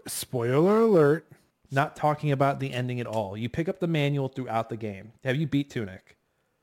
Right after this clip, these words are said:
Speaker 1: I, I've not beat it, but I've seen what happens. 'Cause
Speaker 2: Okay,
Speaker 1: someone
Speaker 2: well, I
Speaker 1: spoiled it.
Speaker 2: haven't,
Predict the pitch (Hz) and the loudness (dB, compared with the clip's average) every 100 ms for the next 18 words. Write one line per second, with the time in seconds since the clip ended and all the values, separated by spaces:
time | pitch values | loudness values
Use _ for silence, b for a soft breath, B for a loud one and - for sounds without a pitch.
0 | _ _ _ _ 143 143 143 147 135 139 | _ _ _ _ -2 -2 -4 -8 -8 -2
1 | 131 135 147 135 139 143 175 139 135 127 | -2 0 -2 -2 -2 0 0 0 -2 -2
2 | - - 160 127 135 120 104 107 127 139 | -6 -2 -2 0 -2 -2 -6 -12 -8 -4
3 | 156 120 104 147 143 123 123 156 180 | -4 -2 0 0 2 0 2 0 -2